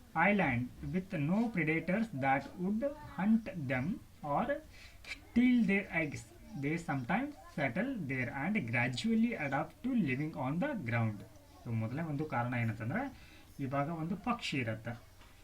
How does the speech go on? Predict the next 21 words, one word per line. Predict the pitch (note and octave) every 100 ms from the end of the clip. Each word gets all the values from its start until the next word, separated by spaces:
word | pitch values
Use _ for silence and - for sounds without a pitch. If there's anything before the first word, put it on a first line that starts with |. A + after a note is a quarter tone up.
| - -
so | G#3+
ಆ | - D#3+ G3+
ಒಂದು | G#3+ G3+ A3
ಪಕ್ಷಿ | E3+ - - G3
ಏನಾದ್ರೂ | D#3+ D3+ C#3 D3+
ಯಾವ್ದಾದ್ರೂ | G3 D3 B2+ B2 D3+ D#3+
ಒಂದು | D3 F#3+ D3
ದ್ವೀಪದಲ್ಲಿ | A#2 D#3 E3+ C#3+ D3+
ಹೋಗಿ | E3+ C3 B2 E3 D4+ C4+ - - - - - - - - D3+
ವಾಸವನ್ನ | D#3+ G3 G#3 F3+
ಮಾಡ್ತಾ | E3+ D3+ C3+ E3
ಇರುವಂಥ | D3 C#3 C#3
ಸಂದರ್ಭದಲ್ಲಿ | E3+ C#3 B2 G#2+ A2+ G3 A#3+ - -
so | G#3
ಈ | - F3 A3+
ಒಂದು | G3+ G#3 A3+ A#3 A#3 D3
ದ್ವೀಪದಲ್ಲಿ | D3+ F3+ F3 A#2+ A#2 A2+ A3 C#4+ - - - -
ಈ | F#3+ B3
ಒಂದು | A3 G#3+ A3+ A3+
ಪಕ್ಷಿಯನ್ನ | F#3 F3 - D#3 B2+ A#2 A#2 A2 C3
ಆಹಾರ, | C3+ C#3+ F#3+